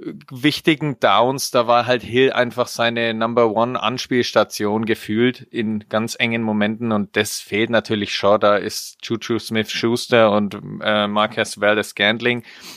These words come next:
die sie halt, äh, von den Steelers und von den Packers geholt haben, die müssen sich da erst noch an dieses Chiefs und Mahomes-Spiel, der halt Spiele oder halt Spielzüge gerne mal rauszögert, erst noch dran gewöhnen. Das ist halt,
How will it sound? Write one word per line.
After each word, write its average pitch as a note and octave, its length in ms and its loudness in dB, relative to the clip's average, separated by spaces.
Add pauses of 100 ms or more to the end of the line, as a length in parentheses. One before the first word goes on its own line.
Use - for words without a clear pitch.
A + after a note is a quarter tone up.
(120)
die A#2 100 -2
sie G#2+ 200 -2
halt, A2 240 2
äh, G#2+ 280 -4
von A2 220 -6
den G#2+ 100 -4
Steelers A2+ 460 -2
und G#2+ 100 -6
von G#2+ 140 -2
den G#2 100 -2
Packers A2 380 0
geholt A2+ 260 2
haben, G#2+ 300 2
die G#2+ 80 -6
müssen G#2+ 260 -6
sich G#2 180 -8
da A2 160 4
erst - 280 -2
noch A2+ 140 -4
an G#2+ 100 -6
dieses G#2+ 360 -8
Chiefs A#2 420 -8 (300)
und A2 200 -2
Mahomes-Spiel, A#2 640 0
der A2 140 0
halt A2+ 180 0
Spiele B2 580 -2
oder G#2+ 280 2
halt G#2+ 180 -2
Spielzüge B2 580 -4
gerne A2+ 240 2
mal A2 160 2
rauszögert, A2+ 800 2
erst - 280 -10
noch G#2+ 100 -10
dran G#2 240 -4
gewöhnen. G2+ 480 -4 (460)
Das - 160 -12
ist - 200 -8
halt, G#2 320 2